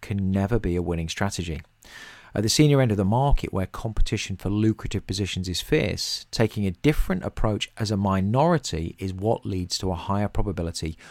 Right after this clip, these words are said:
of finding and securing, securing the position you really want ahead of your competition. And while the word disruptive at first glance may have negative connotations,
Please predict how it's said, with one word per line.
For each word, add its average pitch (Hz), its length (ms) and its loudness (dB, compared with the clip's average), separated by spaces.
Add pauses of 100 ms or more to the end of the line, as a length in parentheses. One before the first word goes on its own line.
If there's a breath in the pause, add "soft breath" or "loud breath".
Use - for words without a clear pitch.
(200 loud breath)
of 92 100 -6
finding 101 560 0
and - 80 -8
securing, 87 480 -4 (200)
securing 92 760 -2
the - 80 -6
position 95 540 -2
you 95 160 0
really 98 340 2
want 85 380 -4 (100)
ahead 98 640 0
of 98 100 -8
your 92 100 0
competition. 90 640 -2 (800 loud breath)
And 127 120 2
while 156 120 12
the 147 60 12
word 143 280 10
disruptive 104 1120 0
at 71 100 -8
first 107 320 -2
glance 101 360 -4
may 104 180 2
have 98 180 -2
negative 101 420 -2
connotations, 107 1040 -6